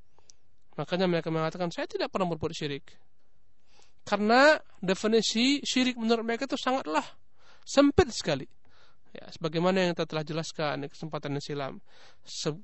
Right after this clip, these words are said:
sebagian orang-orang menganggap yang namanya syirik adalah menganggap ada Tuhan lain selain Allah yang mencipta alam semesta, atau ada Tuhan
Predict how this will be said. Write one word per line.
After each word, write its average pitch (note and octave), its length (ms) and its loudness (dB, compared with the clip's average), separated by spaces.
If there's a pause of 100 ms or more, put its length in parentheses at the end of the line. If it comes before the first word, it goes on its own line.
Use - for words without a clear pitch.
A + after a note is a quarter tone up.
(100)
sebagian B3 720 4
orang-orang G3 400 4
menganggap E3+ 320 0
yang F3+ 160 4
namanya E3+ 220 4
syirik G3+ 260 4
adalah E3 320 -2
menganggap E3+ 540 6 (1500)
ada F3 320 6
Tuhan F3 320 2
lain G3+ 320 4
selain E3 320 -2
Allah F3 320 4
yang D#3+ 80 2
mencipta D3+ 400 -2
alam D#3 160 -2
semesta, D3 480 -6 (720)
atau F#3 240 2
ada A#3 160 6
Tuhan B3 320 2